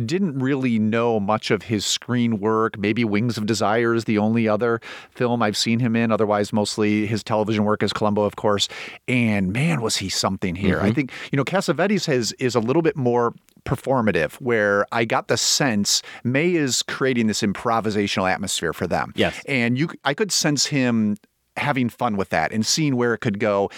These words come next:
Speaker 1: and being aware, maybe it's, you could sense he was aware that someone's watching. Whereas Falk is just, he's just Mikey, you know, and, uh, and watching him watch Nikki, and you can see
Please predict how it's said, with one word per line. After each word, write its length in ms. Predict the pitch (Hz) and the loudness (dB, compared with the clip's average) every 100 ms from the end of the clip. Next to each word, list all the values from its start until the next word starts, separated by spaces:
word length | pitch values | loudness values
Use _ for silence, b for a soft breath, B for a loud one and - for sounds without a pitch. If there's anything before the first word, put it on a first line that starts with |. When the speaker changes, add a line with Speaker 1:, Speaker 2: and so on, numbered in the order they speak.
| B B | B B
Speaker 1:
and 140 | 147 | 0
being 200 | 208 285 | 0 0
aware, 400 | 165 113 117 131 | 0 0 2 2
maybe 280 | 131 139 151 | 0 0 -2
it's, 220 | 123 - - - | -2 -4 -8 -8
you 140 | 131 | -2
could 140 | 127 135 | 0 0
sense 200 | 151 143 | -2 -2
he 80 | 131 | -2
was 120 | 120 | 0
aware 320 | 101 104 104 | 2 2 2
that 140 | 92 | 0
someone's 340 | - 107 95 87 | 0 0 0 -2
watching. 480 | 90 90 - 65 - B B | -2 -2 -4 -8 -10 B B
Whereas 280 | 123 117 104 - | 0 0 0 -4
Falk 440 | - 160 92 - - B B B - | 0 2 0 -4 -12 B B B -2
is 260 | 127 104 | -2 -2
just, 720 | 107 107 120 110 104 - - - - | -4 -2 2 2 0 -2 -4 -18 -14
he's 380 | - 139 123 | -4 -4 -4
just 540 | - - 107 87 - - | -6 -4 -2 -2 -4 -4
Mikey, 560 | 80 80 76 - 64 - B B B | -4 -4 -6 -14 -16 -18 B B B
you 120 | 110 | -2
know, 280 | 107 110 120 | 0 -2 -2
and, 280 | 120 113 110 | -2 0 0
uh, 200 | 110 110 - - | 0 -2 -4 -6
and 220 | 127 120 | -2 0
watching 540 | 104 110 135 - 151 123 | 0 0 0 0 0 -2
him 340 | - 131 120 | 0 0 0
watch 760 | 101 95 98 131 156 - - - _ - | 0 -2 0 0 0 -2 -4 -6 _ -4
Nikki, 500 | 92 90 - 64 64 B B B | -2 -2 -4 -8 -10 B B B
and 180 | - 120 | -2 0
you 120 | 120 | 0
can 160 | 127 110 | 0 0
see 500 | - - 180 165 | 0 0 0 0